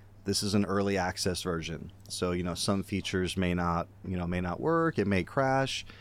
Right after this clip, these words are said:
um, but, you know, that, that it's playable and, like, you should be fine type deal. So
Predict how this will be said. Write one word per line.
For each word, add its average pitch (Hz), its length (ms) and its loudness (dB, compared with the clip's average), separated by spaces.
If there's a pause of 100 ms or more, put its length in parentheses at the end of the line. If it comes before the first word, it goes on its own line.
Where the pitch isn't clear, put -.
(360)
um, 95 380 2
but, 90 200 2
you 95 80 0
know, 92 160 2
that, 90 220 0
that 92 180 0
it's - 140 0
playable 123 540 4
and, 104 100 4
like, 95 220 0
you 92 160 0
should 95 180 0
be 90 80 2
fine 87 300 2
type 82 220 -4
deal. - 280 -4 (460)
So 98 600 2